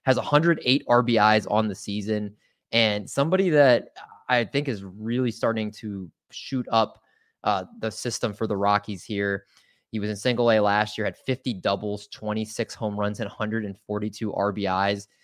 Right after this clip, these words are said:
in a hundred sixty-one games last year. So I just love everything about the kid. He's got a fifty, uh, hit tool, and he's got, uh, also, uh, good speed, and nineteen years old. So there's a lot, <laughs> a lot to like here.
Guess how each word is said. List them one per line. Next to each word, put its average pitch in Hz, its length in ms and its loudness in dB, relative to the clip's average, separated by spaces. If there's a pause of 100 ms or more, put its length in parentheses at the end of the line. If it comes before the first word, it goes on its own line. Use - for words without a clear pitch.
(140)
in - 80 -8
a 98 40 -8
hundred 120 200 0
sixty-one 107 560 -4
games 98 400 -4
last 95 380 -4
year. 107 140 -2
So 101 300 0 (760)
I 147 100 6
just 156 160 2
love 120 260 6
everything 117 360 2
about 101 280 2
the - 60 -8
kid. 110 300 0
He's 110 200 -10
got 110 140 2
a 98 60 0
fifty, 117 600 -2 (360)
uh, 90 180 -2
hit 135 180 -4
tool, 123 540 0 (340)
and 107 120 -10
he's 101 160 -6
got, 101 360 2 (220)
uh, - 160 -8
also, 101 460 -4 (140)
uh, 92 180 -6
good 98 260 -8
speed, 110 500 -4 (380)
and 104 260 -2
nineteen 180 440 0
years 160 200 -2
old. 107 260 -2
So 95 280 -4
there's 107 260 -2
a 107 40 0
lot, 104 540 -2 (180)
<laughs> - 180 -20
a 113 60 -2
lot 98 260 -2
to 101 100 -6
like 98 220 -12
here. - 240 -20